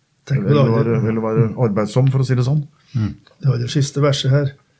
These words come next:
Speaker 1: «Dere skal se himmelen åpnet, og Guds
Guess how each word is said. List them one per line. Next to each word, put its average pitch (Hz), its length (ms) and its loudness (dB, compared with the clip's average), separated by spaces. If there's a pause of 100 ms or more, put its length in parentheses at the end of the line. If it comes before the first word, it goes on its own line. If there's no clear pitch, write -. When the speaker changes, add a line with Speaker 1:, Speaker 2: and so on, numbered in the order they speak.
(680)
Speaker 1:
«Dere 135 240 2
skal 127 320 -4
se 135 380 2 (100)
himmelen 135 480 0
åpnet, 143 480 -2
og 135 140 -2
Guds 131 180 -6